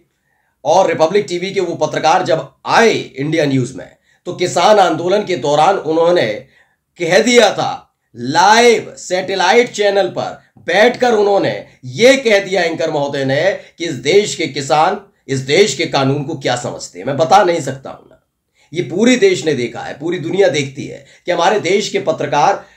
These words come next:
हमारे देश के anchor किस कदर frustrate हो चुके हैं। Frustrate इसलिए भी हो गए ना, कई सालों तक आप एक ही राग, एक ही ढपली बजाते रहे,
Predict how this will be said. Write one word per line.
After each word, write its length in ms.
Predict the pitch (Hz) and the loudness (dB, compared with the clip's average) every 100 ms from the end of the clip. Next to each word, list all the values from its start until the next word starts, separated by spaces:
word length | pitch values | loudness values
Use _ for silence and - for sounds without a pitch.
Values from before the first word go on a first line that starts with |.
| _ | _
हमारे 160 | 135 147 | -4 -2
देश 360 | 139 202 208 | 2 2 2
के 60 | 180 | 0
anchor 340 | 160 143 180 | 0 0 -4
किस 340 | - 185 - - | -2 -6 -6 -6
कदर 240 | 160 202 | 0 0
frustrate 580 | - 135 131 - 165 139 | 0 -6 -6 -6 -6 -6
हो 100 | 113 | -8
चुके 200 | 92 85 | -14 -20
हैं। 140 | - _ _ _ | -20 _ _ _
Frustrate 340 | - - 247 208 | -6 0 0 0
इसलिए 280 | 175 208 247 | -4 0 0
भी 80 | |
हो 160 | 208 160 | 2 2
गए 160 | 147 170 | 2 2
ना, 260 | 190 - - _ _ _ | 2 -2 -12 _ _ _
कई 200 | 190 247 | 0 0
सालों 380 | - 262 240 220 | 2 2 2 2
तक 300 | 214 202 - | 2 -2 -2
आप 460 | 151 127 - _ _ _ _ _ _ _ _ | 0 0 -4 _ _ _ _ _ _ _ _
एक 280 | 170 220 226 | 4 4 4
ही 220 | 233 247 | -2 -2
राग, 420 | 196 180 202 185 147 | 0 0 0 -2 -2
एक 220 | 185 196 | 0 0
ही 100 | 220 | -4
ढपली 360 | 143 - 175 190 | -8 -8 -8 -4
बजाते 380 | 147 127 127 | -2 -2 -4
रहे, 160 | 92 - | -10 -14